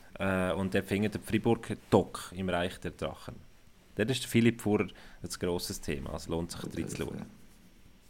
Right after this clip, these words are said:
Speaker 1: Definitiv.
Speaker 2: den Übergang im Interview haben wir jetzt schon gehabt, eigentlich. Genau, schön, dass, äh, ohne dass ich es wollte, gemacht. Das lustigste Interview.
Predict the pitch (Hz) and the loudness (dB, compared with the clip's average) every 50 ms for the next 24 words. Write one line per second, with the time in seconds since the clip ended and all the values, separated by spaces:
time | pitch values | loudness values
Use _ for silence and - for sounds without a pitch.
0 | - - - - - - - - - - - 90 101 107 113 117 120 131 - 120 | -20 -20 -20 -20 -20 -20 -20 -20 -12 -4 0 2 6 8 8 8 8 8 8 8
1 | 117 110 107 107 113 123 120 120 113 123 113 107 104 101 - - 107 - - - | 10 10 12 12 12 10 8 8 10 10 10 12 10 8 6 2 -2 -2 4 6
2 | 110 113 113 123 131 135 131 - - - 107 107 110 120 120 120 107 104 104 104 | 6 8 8 6 4 2 0 -2 0 2 4 6 6 6 6 4 4 4 4 4
3 | 104 98 95 - - 101 95 95 95 92 95 87 87 87 101 - - - - - | 4 2 0 0 2 4 6 6 8 8 6 4 4 0 -4 -6 -10 -14 -16 -18
4 | - - - - - - 104 104 107 104 104 101 95 101 95 92 98 98 98 98 | -18 -18 -16 -10 0 4 8 8 8 8 6 4 4 6 8 10 12 12 12 12
5 | 98 - 101 104 117 - - - 120 139 170 160 - 160 - - - 151 151 160 | 10 8 6 6 8 6 6 8 10 12 12 12 10 8 6 6 6 8 8 8
6 | 160 - 165 151 160 160 165 | 8 6 8 10 12 12 12